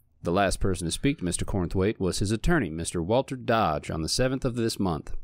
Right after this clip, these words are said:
At that time, he gave no indication of his imminent departure, but according to Doc-, Mister Dodge, he did seem quite preoccupied, no doubt with his travel plans.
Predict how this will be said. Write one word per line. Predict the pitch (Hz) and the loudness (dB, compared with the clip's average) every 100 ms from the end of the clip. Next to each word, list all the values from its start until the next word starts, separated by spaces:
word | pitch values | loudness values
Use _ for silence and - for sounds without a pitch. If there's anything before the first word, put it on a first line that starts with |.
| - - - - _ - | -8 -14 -16 -20 _ -6
At | 82 | -2
that | 87 80 | 0 0
time, | - 87 110 131 | 0 0 -2 -2
he | 95 | -2
gave | 90 87 82 | 0 0 0
no | 87 85 | 0 0
indication | 80 82 90 87 104 | -2 0 0 0 0
of | 85 | 0
his | 80 | 0
imminent | 87 87 71 | 0 0 -2
departure, | 80 110 113 175 190 - | 0 2 4 2 0 -4
but | 101 92 | 0 2
according | 87 - 95 87 | 2 2 0 0
to | 87 - - | -4 -8 -2
Doc-, | 101 87 - | -2 -2 -6
Mister | 226 107 87 82 | -10 -6 -4 -2
Dodge, | 80 143 104 110 - _ - - - - _ _ 120 | 2 4 4 0 -8 _ -10 -10 -14 -20 _ _ -4
he | |
did | 113 156 170 139 - - | 2 2 2 -2 -18 -4
seem | - - 220 160 113 98 | 0 2 4 4 2 2
quite | - 117 - | 2 2 2
preoccupied, | 147 143 98 82 85 80 85 - - - | 2 2 0 0 2 0 -4 -10 -12 -6
no | 107 139 147 | 0 2 4
doubt | 131 110 | 2 2
with | 104 | 0
his | 113 104 | -2 -2
travel | - 85 82 | 0 0 0
plans. | - 87 82 - - | -2 -2 -2 -6 -12